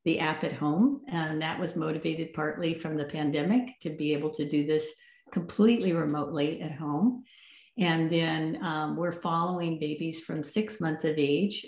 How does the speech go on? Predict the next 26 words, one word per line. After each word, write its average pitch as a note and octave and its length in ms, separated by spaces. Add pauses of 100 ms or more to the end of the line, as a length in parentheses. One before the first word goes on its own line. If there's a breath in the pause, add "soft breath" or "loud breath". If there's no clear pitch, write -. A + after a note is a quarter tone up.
up E3+ 240
through F#3 460
eighteen E3 380
to C#3+ 120
twenty-four D3 560
months D3 420
of D3 120
age, D3 500 (560 soft breath)
um, D3 460
to E3+ 160
see G3 320
whether D3+ 680
those D3+ 340
kids D#3+ 240
who D3 100
then D3 460
develop, C#3+ 560 (100)
uh, D#3 320
autism, D3 640
whether D3 260
we D3 140
can D3 180
see C#3+ 340
very C#3+ 360
early C#3+ 240
patterns C#3+ 640